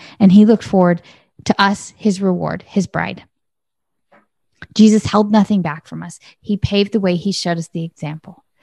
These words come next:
This is what it means to store up for yourself treasures in heaven. This is why we have to adopt heaven's value system and not God's value system, or excuse me, and not the world's value system. God's value system and heaven's value system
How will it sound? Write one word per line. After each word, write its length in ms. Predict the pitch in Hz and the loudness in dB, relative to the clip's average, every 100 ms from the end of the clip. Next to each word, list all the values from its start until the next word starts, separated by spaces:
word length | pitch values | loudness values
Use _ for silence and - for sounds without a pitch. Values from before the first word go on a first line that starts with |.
| - - | -20 -2
This 180 | 202 247 | 0 2
is 120 | 220 | 2
what 100 | 233 | 2
it 80 | 208 | 4
means 280 | 196 180 | 2 2
to 100 | - | -2
store 320 | 208 - 180 180 | -4 0 0 0
up 100 | - | -2
for 60 | |
yourself 400 | 202 190 170 160 | -2 0 0 -2
treasures 360 | - 160 170 160 | 0 0 0 -2
in 100 | 170 | -2
heaven. 380 | 156 156 185 - _ _ _ _ _ | -4 -6 -10 -12 _ _ _ _ _
This 180 | 208 - | -2 0
is 100 | 233 | 2
why 140 | 214 202 | 2 0
we 80 | |
have 160 | 175 185 | -2 -4
to 100 | 208 | -2
adopt 260 | 196 180 - | 0 -2 -6
heaven's 460 | - 226 226 220 | -2 0 2 2
value 320 | - 170 170 | 0 -2 -4
system 460 | 165 170 - 165 160 _ - | -6 -10 -6 -6 -6 _ 0
and 160 | 180 | 2
not 240 | 180 170 - _ _ | 2 0 -6 _ _
God's 260 | 180 170 - | -2 -2 -6
value 300 | 170 170 175 | -14 -12 -16
system, 420 | 180 - 180 208 | -18 -18 -20 -2
or 40 | 220 | -2
excuse 300 | - - 190 | 0 0 0
me, 100 | - | 0
and 120 | 180 | 0
not 140 | 175 | 0
the 60 | 190 | 0
world's 220 | 180 170 | 0 0
value 240 | - 156 170 | -2 -8 -8
system. 420 | - - - 180 _ _ _ _ | -12 -12 -14 -14 _ _ _ _
God's 240 | - 202 220 | -2 0 0
value 240 | 220 202 | -2 -2
system 340 | 190 185 190 180 | -4 -8 -6 -6
and 80 | |
heaven's 340 | 165 208 196 175 | -4 -2 -2 -4
value 240 | 165 170 | -6 -6
system 420 | 160 170 170 165 | -8 -8 -6 -6